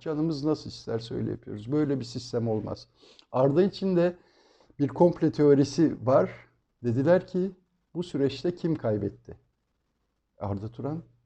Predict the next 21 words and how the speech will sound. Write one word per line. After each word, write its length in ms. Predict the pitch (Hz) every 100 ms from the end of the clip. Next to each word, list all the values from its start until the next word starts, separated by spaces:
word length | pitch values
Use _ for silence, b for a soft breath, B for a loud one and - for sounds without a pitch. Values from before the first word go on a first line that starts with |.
| _ _ _ _ _ _ _ _ _ _ _
"Bunu 260 | 131 156 185
Galatasaraylılar 800 | 190 196 202 196 170 139 123 120
yaptı." 380 | 120 117 - 101
dediler. 320 | 92 85 92 - _ _ _ _ _
"Hadi 260 | 160 135 123
canım." 300 | 123 120 101
dedim. 260 | 92 - 95
Çünkü 280 | - - -
Arda 300 | 160 151 156
Turan 240 | 117 123 - B B B B
Galatasaray'da 720 | 165 170 151 131 131 123 127
sportif 640 | - - - 147 - 147
direktörlüğe 840 | 135 135 127 - 131 127 151 165 -
en 240 | 165 -
uygun 440 | 147 131 123 143 127
görülen 520 | 131 127 120 151 196 - _ _ _ _ _ _ - 117
donanıma 480 | 135 139 143 147 139
sahip 500 | - 110 131 190 -
insanlardan 840 | 127 131 127 123 131 139 143 143
bir 40 |
tanesi. 580 | 135 127 117 113 - 202